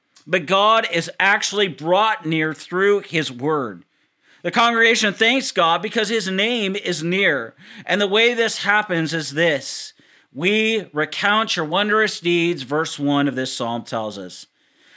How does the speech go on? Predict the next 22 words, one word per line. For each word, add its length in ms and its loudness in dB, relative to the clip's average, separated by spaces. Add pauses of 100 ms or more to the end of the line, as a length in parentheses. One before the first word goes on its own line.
(140)
And 100 0
so 300 2
the 100 -2
way 600 2 (280)
to 340 2
have 180 2
a 60 0
thankful 440 0
heart 440 2
that 180 2
worships 540 0
God 440 2 (300)
is 120 -4
to 100 4
experience 520 2
God's 400 2
presence 640 0 (120)
as 420 2 (240)
delivered 680 2
through 440 2
the 100 -4
preaching 800 0